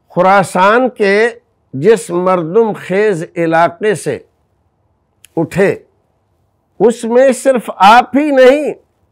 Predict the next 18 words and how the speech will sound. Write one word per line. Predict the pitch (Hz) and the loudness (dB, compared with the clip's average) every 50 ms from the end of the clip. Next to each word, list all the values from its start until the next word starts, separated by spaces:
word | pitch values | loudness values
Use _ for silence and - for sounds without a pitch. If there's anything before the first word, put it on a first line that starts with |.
| _ _ _ _ _ _ - | _ _ _ _ _ _ 0
اللہ | 160 196 214 233 247 233 220 | 0 2 2 2 2 2 2
رب | 214 202 190 | 2 0 -2
العزت | 208 220 220 185 202 214 190 - - 214 | -2 -2 -2 -2 -2 -4 -4 -6 -4 -2
نے | 226 226 220 - 185 190 | -2 -2 0 0 2 4
اور | 240 285 311 302 | 6 6 6 4
بھی | 277 254 269 247 | 2 0 -2 -2
بہت | 214 202 180 185 196 170 | 0 0 0 -2 -2 -4
سارے | - - 190 190 185 196 190 | -2 -2 0 0 0 0 -2
لوگوں | 170 165 170 165 160 180 175 | 0 0 -2 -2 -2 -2 -4
کو | - - 190 220 220 - | -4 -2 -4 -4 -4 -2
اس | - 190 - - - - | -4 -6 -6 -6 -12 -6
علاقے | 175 165 156 151 151 151 - - 156 156 151 | -6 -2 0 0 -2 -2 -2 -6 -8 -6 -6
میں | 160 185 214 196 151 113 101 113 | -4 -6 -6 -8 -10 -12 -12 -8
دین | 127 160 190 226 254 262 262 240 | -6 -4 -4 -2 -4 -4 -6 -8
کی | - - 208 214 226 233 - _ _ _ _ _ _ _ _ _ _ _ _ _ _ _ _ _ _ _ _ _ _ _ _ _ _ _ _ _ _ _ _ _ _ _ _ _ _ _ _ _ _ _ _ _ _ _ _ - | -8 -8 -8 -8 -8 -10 -14 _ _ _ _ _ _ _ _ _ _ _ _ _ _ _ _ _ _ _ _ _ _ _ _ _ _ _ _ _ _ _ _ _ _ _ _ _ _ _ _ _ _ _ _ _ _ _ _ -8
نشر | 131 151 175 190 180 - - 233 240 | -4 -2 -2 -2 -2 -2 -2 0 2
و | 247 240 | 4 4
اشاعت | 220 190 - - 185 175 185 190 208 226 233 - | 2 2 0 0 2 4 6 6 6 4 2 0